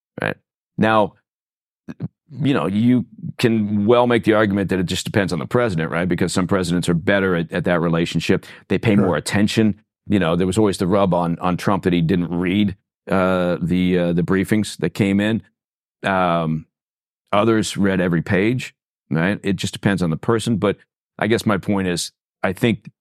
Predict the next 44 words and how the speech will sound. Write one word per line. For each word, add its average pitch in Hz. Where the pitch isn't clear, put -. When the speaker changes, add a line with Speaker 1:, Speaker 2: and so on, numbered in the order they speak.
Speaker 1:
one 107
of 98
the 90
problems 90
we've 82
got 85
is, 82
is 85
we 90
don't 90
have 85
a, 78
a 85
better 82
line 82
of 73
communication 82
between 82
the 82
agency 78
directly 78
and, 80
and 85
the 80
Oval 73
Office. 64
It's 71
too 120
important 90
an 82
organization, 85
particularly 120
in 87
today's 85
times, 95
Speaker 2:
Mm-hmm. 117
Speaker 1:
um, 87
to 90
relegate 95
it 78
to 87
just 90
a 87
member 87